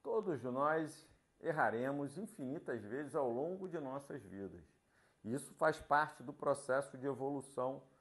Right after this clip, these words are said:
do ser humano e, consequentemente, do aprendizado. Se você ficar culpando a si mesmo ou aos outros, continuará cometendo os mesmos erros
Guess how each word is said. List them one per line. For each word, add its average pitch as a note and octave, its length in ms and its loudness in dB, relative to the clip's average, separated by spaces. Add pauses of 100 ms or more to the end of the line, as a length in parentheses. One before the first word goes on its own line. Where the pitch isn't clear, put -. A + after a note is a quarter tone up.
(160)
do C#3+ 140 -8
ser B2+ 420 -10
humano F2+ 540 -8 (460)
e, G#2 40 -18
consequentemente, G2+ 1200 -8 (640)
do G#2 200 0
aprendizado. G2+ 760 -10 (1800)
Se D4 100 -14
você G3 320 2
ficar C3+ 800 2
culpando C3 520 -2
a A2+ 60 -2
si - 160 -10
mesmo G#2+ 560 -4
ou F3 420 6 (280)
aos G2+ 260 -2
outros, B2+ 560 -4 (100)
continuará E3 680 4
cometendo D#3 680 -6
os A#2 100 -10
mesmos C#3 500 -8
erros G2+ 380 -6